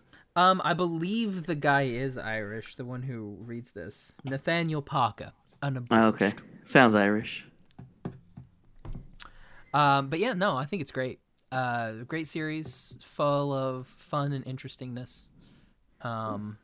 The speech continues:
Speaker 1: very Irish. Very great. Uh, movie, not so much.
Speaker 2: Well, I say it's a movie, right? It's not like a show or
Speaker 1: It's,
Speaker 2: anything.
Speaker 1: uh, it's a movie where they were like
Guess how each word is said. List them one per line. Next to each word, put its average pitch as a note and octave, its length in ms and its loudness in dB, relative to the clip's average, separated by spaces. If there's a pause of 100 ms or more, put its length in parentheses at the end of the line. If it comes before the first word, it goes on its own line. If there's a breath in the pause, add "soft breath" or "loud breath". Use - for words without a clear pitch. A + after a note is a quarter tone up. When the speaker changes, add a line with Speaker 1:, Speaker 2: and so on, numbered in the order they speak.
(180)
Speaker 1:
very D3 380 2
Irish. B2 520 -4 (1600)
Very A#2 160 -10
great. G2+ 320 -16 (1120 soft breath)
Uh, D3 600 4
movie, D#3+ 360 6
not B2 160 -6
so A#2 80 -10
much. - 280 -18 (160)
Speaker 2:
Well, D3 100 10
I C#3+ 40 12
say F3+ 220 12
it's D3 160 10
a A#2 60 12
movie, A#2 420 12
right? G#2+ 260 10
It's A2+ 140 -4
not B2+ 120 8
like G2+ 140 4
a G2 40 0
show G#2 200 8
or G2+ 60 10
Speaker 1:
It's, G2+ 60 6
Speaker 2:
anything. F3+ 140 8
Speaker 1:
uh, E3 380 8
it's E3 220 -2
a E3 80 4
movie F#3+ 420 2
where F#3+ 160 4
they E3 160 4
were D#3 180 4
like C#3+ 500 4